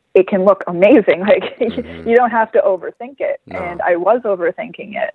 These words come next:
Speaker 1: um, about strobes and all that kind of stuff and what kind of cameras and lenses and whatever I needed. And, and he had a, a great kit, but a fairly simple kit. And
Speaker 2: Mm-hmm.
Speaker 1: he used more when he needed to, and I learned a lot about that. But, um, it was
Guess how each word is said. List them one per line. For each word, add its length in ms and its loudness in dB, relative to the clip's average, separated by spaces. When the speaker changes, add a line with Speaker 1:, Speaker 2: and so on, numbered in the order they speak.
Speaker 1:
um, 480 -2
about 400 4
strobes 360 -2
and 160 -10
all 140 -4
that 120 -8
kind 140 -12
of 80 -14
stuff 160 -4
and 340 -2
what 200 2
kind 220 -2
of 160 -2
cameras 320 -6
and 80 -4
lenses 320 -2
and 140 -4
whatever 380 4
I 120 -2
needed. 340 4
And, 380 -6
and 160 -6
he 140 6
had 100 6
a, 160 2
a 60 4
great 340 2
kit, 280 2
but 140 2
a 260 -8
fairly 360 -6
simple 260 -12
kit. 360 -6
And 200 -10
Speaker 2:
Mm-hmm. 140 -10
Speaker 1:
he 80 0
used 200 2
more 220 0
when 140 4
he 100 -8
needed 320 2
to, 140 -6
and 260 -10
I 120 0
learned 220 -4
a 60 2
lot 160 6
about 220 -2
that. 240 2
But, 200 0
um, 560 -2
it 120 6
was 100 2